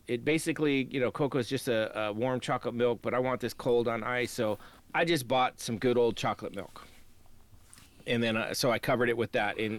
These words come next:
and basically it comes out looking like, um, a little bit darker,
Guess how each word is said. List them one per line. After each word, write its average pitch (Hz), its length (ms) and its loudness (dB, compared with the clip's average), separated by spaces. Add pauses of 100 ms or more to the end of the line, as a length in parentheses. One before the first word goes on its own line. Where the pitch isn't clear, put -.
and 110 300 -2
basically 147 600 2 (240)
it - 80 -6
comes 165 260 2
out 143 140 2
looking 139 280 0
like, 135 380 -2
um, 117 480 0
a - 40 -6
little 143 220 4
bit 135 200 2
darker, 127 640 0